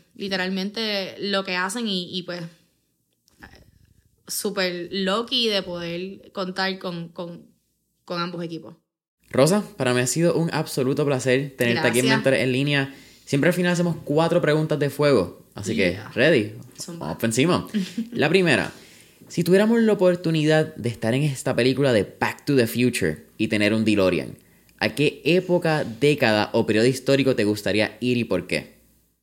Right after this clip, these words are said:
Speaker 1: Yo creo <laughs> que a los nineties, de verdad. Y maybe es porque, por es-,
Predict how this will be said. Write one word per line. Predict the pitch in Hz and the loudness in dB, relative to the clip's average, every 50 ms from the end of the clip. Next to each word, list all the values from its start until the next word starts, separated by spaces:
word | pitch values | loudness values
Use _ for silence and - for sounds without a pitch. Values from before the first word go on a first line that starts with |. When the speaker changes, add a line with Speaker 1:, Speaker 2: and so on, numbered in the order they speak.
| _ _ _ _ - - - _ _ _ _ _ _ _ _ 233 | _ _ _ _ -16 -16 -16 _ _ _ _ _ _ _ _ -12
Speaker 1:
Yo | 214 208 190 - 196 185 185 190 | -10 -10 -8 -8 -6 -6 -6 -8
creo | 185 226 226 233 240 254 254 254 254 254 247 220 208 202 202 196 196 196 202 208 208 196 _ _ _ _ _ _ _ _ _ _ _ _ _ _ _ _ - | -10 -12 -12 -10 -10 -10 -10 -10 -8 -8 -8 -8 -8 -8 -8 -8 -10 -10 -10 -10 -12 -12 _ _ _ _ _ _ _ _ _ _ _ _ _ _ _ _ -8
<laughs> | 208 202 - 185 - - _ _ | -8 -8 -8 -10 -12 -14 _ _
que | - 226 196 190 196 185 180 | -8 -6 -4 -4 -4 -4 -4
a | 190 185 | -4 -4
los | 185 180 185 185 | -2 -2 -2 -2
nineties, | 185 170 170 170 185 202 202 185 170 185 190 - - - - - - | -4 -4 -4 -4 -2 -2 -2 -2 -4 -4 -6 -8 -8 -8 -10 -10 -8
de | 208 202 190 180 | -4 -4 -2 -2
verdad. | 180 175 175 175 170 165 156 175 190 - _ - - - - - - - - _ _ _ _ _ _ _ _ _ - | -2 -4 -4 -6 -6 -8 -10 -12 -16 -20 _ -20 -20 -20 -20 -20 -20 -20 -20 _ _ _ _ _ _ _ _ _ 2
Y | 254 247 233 | 2 4 4
maybe | 220 214 214 208 220 226 233 240 | 4 2 2 2 2 2 2 2
es | 240 | 0
porque, | 247 - 294 285 285 285 285 262 262 254 247 247 233 226 214 208 - - - _ _ _ _ _ | 0 0 0 0 0 0 0 2 2 2 2 2 2 0 0 -4 -6 -8 -14 _ _ _ _ _
por | - 220 214 | -2 -2 0
es-, | 208 220 226 | 0 -2 -2